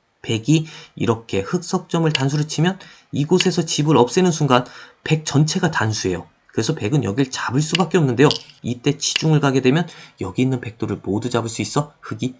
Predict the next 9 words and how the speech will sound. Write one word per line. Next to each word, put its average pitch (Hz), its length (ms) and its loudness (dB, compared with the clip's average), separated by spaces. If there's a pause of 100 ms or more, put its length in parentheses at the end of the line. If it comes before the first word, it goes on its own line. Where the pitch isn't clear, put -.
(120)
성공이 104 480 -8
됩니다. 98 580 -6 (280)
자, - 180 -8
이번 185 380 0
영상의 135 420 0
정답, 120 600 -2
그 - 120 -12
첫 180 140 -4
수, 98 240 -6